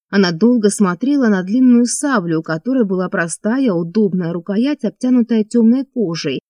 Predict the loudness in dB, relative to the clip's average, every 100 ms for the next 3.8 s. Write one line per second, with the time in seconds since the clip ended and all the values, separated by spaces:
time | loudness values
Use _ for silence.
0 | _ _ 0 2 2 2 4 4 2 -2
1 | -2 2 0 0 -2 0 2 2 0 -2
2 | -2 0 -2 0 2 2 2 -2 -2 0
3 | -2 0 -2 -4 -8 -8 -10 -12